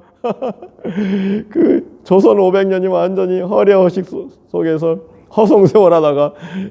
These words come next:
망해가지고 일본의 노예가 돼버렸으니, 아, 우리 정신 차려야 돼, 지금이라도. 아, 그 다음에, 에, 어, 십일 장 이십오, 이십육, "나는 부활이요 생명이니 나를 믿는 자는 죽어도 살겠고,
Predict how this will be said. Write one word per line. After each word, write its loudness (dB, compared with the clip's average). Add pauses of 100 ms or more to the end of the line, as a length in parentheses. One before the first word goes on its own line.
(220)
망해가지고 0
일본의 -2
노예가 0
돼버렸으니, -4 (640)
아, -10
우리 -6
정신 0
차려야 2
돼, 0
지금이라도. -6 (1300)
아, 2
그 -4
다음에, 0 (720)
에, -2 (880)
어, -4
십일 0
장 2
이십오, -2
이십육, -8
"나는 -6
부활이요 0
생명이니 -8 (320)
나를 0
믿는 -2
자는 -2
죽어도 -6
살겠고, -2